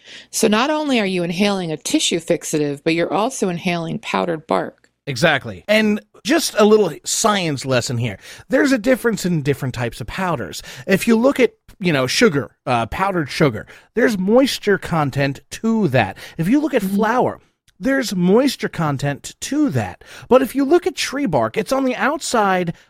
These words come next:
Speaker 2: of the tree. It essentially has very little moisture to start off with. So when you powder it up, it's going to be extremely dry.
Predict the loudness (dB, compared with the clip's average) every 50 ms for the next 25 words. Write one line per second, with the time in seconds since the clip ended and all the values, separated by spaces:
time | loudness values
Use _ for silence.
0 | _ _ _ -2 0 2 4 2 2 2 -2 -6 -10 -12 _ -2 -2 -2 0 0
1 | -4 -4 -4 -4 -4 -4 -4 -6 -6 -8 -8 _ -6 -6 0 0 0 0 2 0
2 | 2 2 2 2 2 2 0 0 -4 -8 -6 -4 -2 -2 -2 -2 2 4 4 6
3 | 6 6 4 4 4 4 6 6 4 2 0 -4 0 2 2 2 0 -2 _ _
4 | _ _ _ -2 0 0 0 -4 -4 -2 0 0 2 2 2 2 2 0 -2 -6
5 | -10 -10 -12 -16 -20 -16 -10 0 2 2 4 4 2 4 4 4 2 2 -2 -8
6 | -8 -6 -4 -4 -2 0 0 -2 -2 2 2 2 2 2 -2 -8 -16 _ _ _
7 | _ _ _ _ _ _ _ _ _ _ _ -2 0 0 2 2 2 2 2 2
8 | 0 -2 -4 -4 -4 -4 -4 -4 -6 -8 -12 -8 -2 2 4 4 6 6 6 4
9 | 2 0 -2 -2 -4 -4 -4 -4 -8 -12